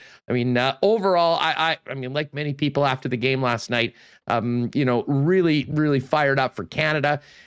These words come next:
And then you're figuring out, I mean, you're gonna look at Kenny and Rennie, are you gonna watch post-game show of, uh, of Canada? Tried to get it all in,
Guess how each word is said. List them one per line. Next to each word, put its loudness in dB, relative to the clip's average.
And 2
then 0
you're 2
figuring 0
out, 2
I 2
mean, 0
you're 0
gonna -2
look -2
at -6
Kenny 0
and -2
Rennie, 2
are 0
you 0
gonna 0
watch 0
post-game 0
show 2
of, -2
uh, 2
of 0
Canada? 0
Tried 0
to -2
get 0
it 0
all 2
in, 0